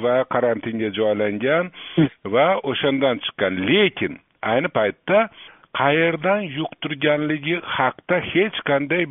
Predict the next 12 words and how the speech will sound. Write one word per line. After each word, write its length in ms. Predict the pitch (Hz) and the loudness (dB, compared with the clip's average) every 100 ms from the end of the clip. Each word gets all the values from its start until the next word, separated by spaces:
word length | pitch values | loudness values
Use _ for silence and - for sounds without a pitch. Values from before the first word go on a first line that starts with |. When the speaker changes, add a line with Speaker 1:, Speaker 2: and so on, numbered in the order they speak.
| 120 | -8
Speaker 1:
taxmin 680 | - 123 131 - 147 170 175 120 | -4 0 0 -2 -2 -2 -2 -6
yo'q. 340 | 95 120 202 214 _ - _ | -4 2 2 2 _ -20 _
E, 100 | - 127 | -4 -2
yangi 400 | 117 127 139 147 | 0 0 -2 -4
kasallar 540 | - 135 147 131 131 | -2 2 2 4 4
ham 120 | 113 | 2
paydo 280 | 95 95 90 | 2 0 2
bo'lyapti, 480 | 87 104 127 160 - | 0 0 -2 -2 -4
xususan 480 | 127 - 127 - 110 | -4 -4 -4 -2 -2
Qirg'izistonda. 800 | - 131 123 101 - 95 78 - - - _ | 0 0 -2 -6 -2 -2 -2 -8 -12 -18 _
Shundoq 320 | - 139 147 | -8 0 0
deyishyapti. 760 | 104 151 143 - 101 76 - | 2 2 2 2 2 0 -8